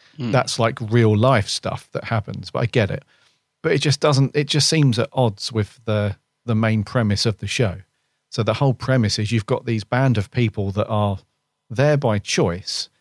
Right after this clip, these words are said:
Speaker 2: because they're this cool band of, like, it's almost like Robin Hood and his merry men. You've got Captain
Speaker 1: Yeah.
Speaker 2: Jack and these people that are above the law, and they,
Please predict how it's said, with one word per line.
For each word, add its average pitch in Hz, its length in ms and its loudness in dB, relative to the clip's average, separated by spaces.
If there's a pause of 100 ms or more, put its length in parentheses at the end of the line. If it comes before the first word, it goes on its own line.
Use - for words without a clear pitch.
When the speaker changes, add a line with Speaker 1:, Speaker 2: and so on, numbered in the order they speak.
(560)
Speaker 2:
because 120 260 0
they're 110 220 2
this 107 160 -2
cool 120 320 0
band 113 400 2
of, 98 120 -4
like, 101 240 -4
it's 143 120 0
almost 147 180 2
like 117 160 0 (140)
Robin 107 300 2
Hood 107 200 2
and 92 100 -4
his 92 140 -4
merry 101 300 0
men. 98 240 0
You've 98 100 -12
got - 140 -10
Captain 131 320 -4
Speaker 1:
Yeah. 101 140 0
Speaker 2:
Jack 101 280 2
and 107 100 -4
these 104 140 -2
people 113 360 -2
that 110 140 0
are 101 280 0 (340)
above 139 380 0
the 107 100 2
law, 104 380 2
and 101 120 0
they, 104 180 -2